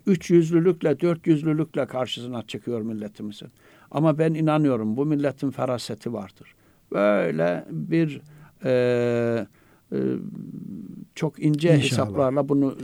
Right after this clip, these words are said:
Speaker 1: çözecektir.
Speaker 2: Tabii
Speaker 1: Ben ona
Speaker 2: buruk bir
Speaker 1: inanıyorum.
Speaker 2: bayram da yaşıyoruz. Altı Şubat, e, Maraş
Speaker 1: Doğru, o da var.
Speaker 2: depreminin
Speaker 1: Evet.
Speaker 2: ardından ilk defa yaşadığımız bir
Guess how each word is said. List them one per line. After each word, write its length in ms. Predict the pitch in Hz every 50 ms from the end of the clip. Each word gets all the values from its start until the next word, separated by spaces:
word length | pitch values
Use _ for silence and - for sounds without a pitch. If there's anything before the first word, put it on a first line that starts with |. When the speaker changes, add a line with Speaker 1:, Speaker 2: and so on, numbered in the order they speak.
| 127 120 -
Speaker 1:
çözecektir. 600 | - 135 120 110 120 107 - 127 - - - 190
Speaker 2:
Tabii 120 | 180 185
Speaker 1:
Ben 40 | 185
ona 160 | - - 139
Speaker 2:
buruk 100 | 165 175 208
bir 0 | 214
Speaker 1:
inanıyorum. 220 | 214 202 190 147
Speaker 2:
bayram 400 | 160 160 160 160 175 170 165 143
da 60 | 120
yaşıyoruz. 600 | 117 117 113 110 - - 117 110 107 104 107 104 -
Altı 280 | - 135 135 135 135 -
Şubat, 500 | - - 139 135 139 135 131 135 - - - 120
e, 280 | 120 120 123 123 120 120 123 120 120 110
Maraş 420 | 113 117 123 135 123 117 143 135
Speaker 1:
Doğru, 60 | 123 120
o 40 |
da 60 | 120 139
var. 60 | 135
Speaker 2:
depreminin 320 | 123 - 143 139 135 135 139
Speaker 1:
Evet. 100 | 143 127
Speaker 2:
ardından 460 | 131 131 127 127 139 139 143 151 156 -
ilk 180 | 160 139 -
defa 240 | - 131 113 - 131
yaşadığımız 540 | 127 120 117 - 123 110 127 139 143 135 127
bir 160 | 127 123 120